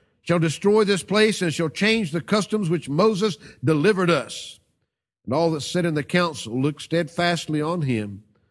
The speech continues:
saw his face as it had been the face of an angel. And of course, we can continue with the wonderful account of Steve-, Stephen.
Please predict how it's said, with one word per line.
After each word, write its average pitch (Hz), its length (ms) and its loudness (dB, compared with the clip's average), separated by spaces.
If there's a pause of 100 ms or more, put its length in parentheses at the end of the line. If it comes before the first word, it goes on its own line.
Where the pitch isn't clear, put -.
(480)
saw 151 180 2
his 135 200 0
face 123 480 0
as 104 160 -4
it 123 80 -2
had 120 180 -4
been 127 260 0
the 113 80 -6
face 123 480 -4
of 107 80 -6
an 117 100 -4
angel. 113 500 -6 (560)
And 113 80 -8
of 120 80 -6
course, 147 260 -2
we 139 100 -4
can - 140 -20
continue 131 540 -4
with 131 220 -4
the 135 280 0 (380)
wonderful 143 360 -4
account 160 300 -4
of 127 100 -8
Steve-, 165 520 -4
Stephen. 120 580 -4